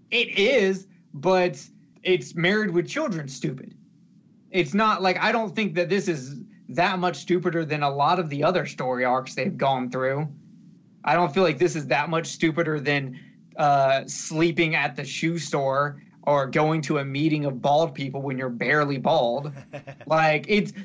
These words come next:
Speaker 1: this is, to me, an ex-, acceptable amount of stupid for Married with Children.
Speaker 2: I, I guess stupid is not the right word because I do agree that it, like, isn't out of the realm of, like, the stuff we like.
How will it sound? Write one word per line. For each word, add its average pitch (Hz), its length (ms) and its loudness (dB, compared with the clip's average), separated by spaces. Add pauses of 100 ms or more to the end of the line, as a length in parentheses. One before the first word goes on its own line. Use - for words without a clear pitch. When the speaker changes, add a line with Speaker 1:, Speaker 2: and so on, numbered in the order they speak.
Speaker 1:
this 285 320 2
is, 247 140 -2
to 233 140 0
me, 240 240 2
an 180 120 2
ex-, 156 320 -6
acceptable 262 800 0
amount 202 340 2
of 156 60 -4
stupid 160 440 0
for 165 80 -2
Married 151 320 2
with 120 120 -6
Children. - 360 -8 (680)
Speaker 2:
I, 208 220 2
I 202 40 4
guess 247 220 2
stupid 208 340 0
is 156 160 0
not 156 300 0
the 139 100 -6
right 131 260 0
word 127 300 0
because 127 380 -4
I 131 260 0
do 151 280 0
agree 135 340 -2
that 120 220 2
it, 113 260 -2
like, 113 420 0
isn't 120 560 0
out 131 200 4
of 120 80 2
the 110 60 -4
realm 123 360 2
of, 107 180 -2
like, 107 220 0
the 107 80 -6
stuff 120 320 0
we 110 100 -4
like. 120 380 0